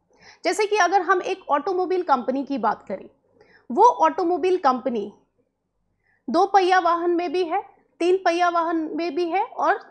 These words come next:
चार पहिया वाहन में भी है। अब उन्होंने क्या किया? उन्होंने अपना विभागीकरण कर दिया प्रोडक्ट के अनुसार, यानी कि टू व्हीलर्स का एक अलग डिपार्टमेंट,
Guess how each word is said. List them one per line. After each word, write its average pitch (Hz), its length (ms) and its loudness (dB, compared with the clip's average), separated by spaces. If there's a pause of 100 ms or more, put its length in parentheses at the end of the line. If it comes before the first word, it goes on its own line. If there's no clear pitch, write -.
(120)
चार 349 260 6
पहिया 240 240 0
वाहन 214 280 -4
में 214 160 -10
भी - 160 -18
है। - 200 -20 (580)
अब 311 160 2
उन्होंने 403 320 2
क्या 403 220 2
किया? 392 260 0 (400)
उन्होंने 494 380 0
अपना 320 340 -4
विभागीकरण 294 720 -2
कर 285 220 -4
दिया 254 280 -2 (560)
प्रोडक्ट 403 420 6
के 370 180 -2
अनुसार, 247 520 -4 (640)
यानी 285 260 6
कि 339 200 -2
टू 339 260 4
व्हीलर्स 381 500 0
का 302 160 0
एक 254 240 0 (100)
अलग 285 240 2
डिपार्टमेंट, 349 520 2